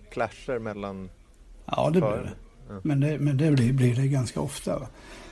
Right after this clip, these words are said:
Speaker 2: <clears throat> Och nu var det ju så att han, han var ju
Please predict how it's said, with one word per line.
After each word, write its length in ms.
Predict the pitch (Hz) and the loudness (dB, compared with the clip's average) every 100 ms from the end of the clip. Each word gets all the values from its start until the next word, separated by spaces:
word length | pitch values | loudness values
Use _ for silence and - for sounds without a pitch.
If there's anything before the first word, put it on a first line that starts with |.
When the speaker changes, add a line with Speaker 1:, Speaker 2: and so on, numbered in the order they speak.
| - | -8
Speaker 2:
<clears throat> 840 | - - - 214 139 139 139 131 98 - - - - - - - - 170 | 0 0 10 10 10 8 8 8 8 -2 -20 -20 -20 -20 -20 -20 -6 2
Och 80 | |
nu 120 | 143 151 | 6 6
var 160 | 147 | 6
det 60 | 143 | 6
ju 120 | 143 | 6
så 140 | 139 | 8
att 280 | 139 135 - | 6 6 0
han, 440 | - 135 156 160 139 - - - - - | 4 6 6 4 2 -6 -18 -20 -20 -8
han 360 | - 151 160 156 | 2 4 6 6
var 220 | 156 139 | 6 6
ju 320 | 139 139 135 | 4 4 2